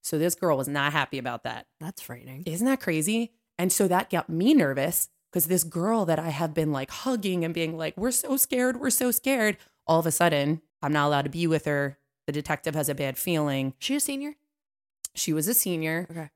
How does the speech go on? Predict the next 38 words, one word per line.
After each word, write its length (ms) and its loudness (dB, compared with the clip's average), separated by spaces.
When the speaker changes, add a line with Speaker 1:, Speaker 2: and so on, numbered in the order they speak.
Speaker 1:
and 500 -4
police 320 -6
had 160 -4
to 60 -10
come 280 -4
to 180 -2
Kairos 500 0
with 160 2
me. 220 -6
But 80 6
I'm 120 4
also 240 2
making 440 0
a 100 0
lot 420 4
of 120 -2
friends 460 -2
that 120 4
I'd 160 2
never 640 0
really 320 2
talked 340 0
to, 480 -4
and 260 -6
they 220 4
are, 400 0
I'm 140 -10
talking 440 0
about 300 4
this. 180 0
Everybody 380 0
knows 240 0
about 240 0
it. 80 0
We're 100 0
becoming 420 -4
very 540 0
close. 420 -2